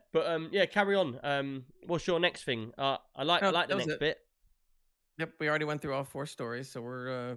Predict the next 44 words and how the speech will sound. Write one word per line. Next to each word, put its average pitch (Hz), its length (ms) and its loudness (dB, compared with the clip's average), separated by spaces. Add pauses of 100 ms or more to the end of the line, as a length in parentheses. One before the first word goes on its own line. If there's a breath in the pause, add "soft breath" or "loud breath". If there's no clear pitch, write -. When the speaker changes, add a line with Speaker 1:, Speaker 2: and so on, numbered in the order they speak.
Speaker 2:
we're 127 140 -12
good. 131 280 -6 (160)
Speaker 1:
Yeah, 147 120 4
the 160 60 8
Speaker 2:
Oh, 143 100 6
Speaker 1:
ne- - 0 -
Speaker 2:
the 135 60 2
next 151 220 -2
bit. 117 160 -4
I'm 139 120 -2
sorry. 113 320 -2 (280)
Yeah, 180 140 4
I 139 40 4
wanted 196 220 -2
to 180 60 -4
show 190 180 -6
off 185 220 -2
this 139 160 -6
thing. 104 180 -6
I - 20 -4
don't 113 80 -4
know 123 60 -6
if 117 60 -16
you 127 140 -14
can 98 120 -12
see - 200 -16
on 90 60 -10
the 101 80 -14
camera 104 340 -12
really 90 200 -14
well, 92 220 -16
but - 180 -14 (840)
let's 123 100 -20
see 123 100 -16
if 101 80 -14
you 98 80 -16
can 98 120 -20
see 110 220 -12
this. 101 200 -10
But - 240 -14
basically, 139 480 -6
this 135 180 -10
is 120 120 -10
a 104 300 -4